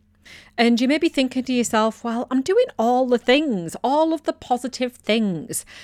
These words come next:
I meditate every day. I tell the universe what I want. I write in my gratitude journal and I do positive affirmations and all of these things. Everything should be sunshine and rainbows,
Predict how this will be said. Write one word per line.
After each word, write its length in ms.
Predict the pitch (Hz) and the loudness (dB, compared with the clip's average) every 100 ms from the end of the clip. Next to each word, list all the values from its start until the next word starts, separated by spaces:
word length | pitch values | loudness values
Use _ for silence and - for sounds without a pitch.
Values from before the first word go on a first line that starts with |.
| - - | -18 -8
I 100 | 156 | -2
meditate 540 | 170 220 - 220 214 | -2 -2 0 0 0
every 240 | 220 240 | -2 -2
day. 420 | 208 208 202 208 208 _ _ _ - | 0 2 4 2 -2 _ _ _ -10
I 40 | |
tell 240 | - 208 | 0 2
the 60 | 277 | 4
universe 680 | 294 311 302 311 302 311 - | 4 2 4 4 4 2 2
what 160 | 233 | 2
I 60 | 311 | 2
want. 500 | 294 269 277 302 - - - - - | 4 4 2 -2 -8 -18 -20 -18 -10
I 60 | 156 | 2
write 280 | 247 302 | 2 4
in 80 | 359 | 2
my 120 | 339 | 2
gratitude 560 | 339 320 302 - 294 262 | 2 2 0 -2 -2 0
journal 440 | 269 269 269 262 262 | 0 2 2 0 0
and 100 | 185 | -2
I 80 | 180 | 0
do 220 | 190 180 | 0 -2
positive 520 | - 277 311 - 330 - | -2 -2 -2 0 0 2
affirmations 800 | 294 330 285 285 285 254 240 | 2 2 4 4 2 0 0
and 120 | 196 202 - | -2 -2 2
all 320 | 427 453 466 | 4 4 0
of 80 | - | 2
these 400 | 302 440 415 427 | 4 6 4 0
things. 680 | - 370 453 349 247 180 - - - - - | 0 2 2 2 0 -2 -8 -20 -20 -10 2
Everything 580 | 339 370 392 349 330 285 | 4 4 2 0 0 0
should 180 | 285 240 | 0 -2
be 80 | |
sunshine 420 | 247 254 226 233 202 | 0 0 2 2 2
and 120 | 185 | 4
rainbows, 520 | 311 359 220 254 | 2 4 4 4